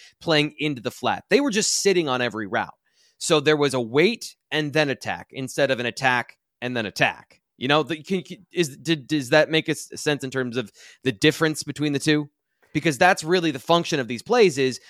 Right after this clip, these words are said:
we're gonna show you a screen or we're gonna show you some action in the backfield,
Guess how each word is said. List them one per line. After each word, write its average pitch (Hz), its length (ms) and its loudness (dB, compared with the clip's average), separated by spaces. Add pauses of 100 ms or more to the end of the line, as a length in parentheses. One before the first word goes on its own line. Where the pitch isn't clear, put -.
(160)
we're 165 180 4
gonna 233 120 4
show 214 200 4
you 170 180 0
a 135 40 2
screen 107 560 -4 (220)
or 143 140 0
we're 160 100 2
gonna 208 160 4
show 208 160 0
you 175 140 0
some 156 340 0
action 165 400 -2
in 143 80 -4
the 131 60 -4
backfield, 120 680 -4